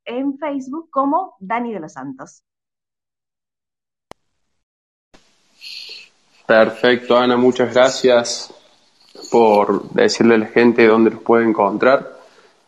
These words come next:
Speaker 2: Y bueno, muchas gracias, Sara y Dani, por hacer esta entrevista tan hermosa. Y maestro Gustavo, a usted por sus palabras, la verdad que siempre es un placer escucharlo.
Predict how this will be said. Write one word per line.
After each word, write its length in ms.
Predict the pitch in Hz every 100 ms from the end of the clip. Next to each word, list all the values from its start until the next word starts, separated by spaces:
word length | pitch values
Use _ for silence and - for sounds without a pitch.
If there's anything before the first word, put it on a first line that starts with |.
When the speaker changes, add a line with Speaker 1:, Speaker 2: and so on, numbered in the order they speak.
| -
Speaker 2:
Y 100 | 110
bueno, 240 | 104 101
muchas 340 | 104 120 117 110
gracias, 680 | 113 113 - 113 107 - -
Sara 480 | - 113 120 127 131 139 -
y 140 | 113
Dani, 560 | 110 117 120 123 127 -
por 300 | - 107 104 - - -
hacer 360 | 104 104 123
esta 160 | 120 -
entrevista 540 | 110 95 110 110 113
tan 180 | 110 117
hermosa. 640 | 107 95 110 120 139 139 - - _ - _ _
Y 200 | 113 104
maestro 800 | 101 98 110 110 - 117 113 110
Gustavo, 960 | 107 104 104 104 113 117 120 123 120 113
a 100 | 107
usted 320 | 104 - 117
por 440 | 110 107 101 95 _
sus 180 | - -
palabras, 840 | 101 98 107 117 127 135 135 -
la 160 | 104 101
verdad 460 | 101 104 110 110
que 120 | 104 101
siempre 360 | - 107 104
es 80 | 104
un 140 | 107
placer 400 | 98 95 98 110
escucharlo. 840 | 107 _ 101 - 123 127 143 147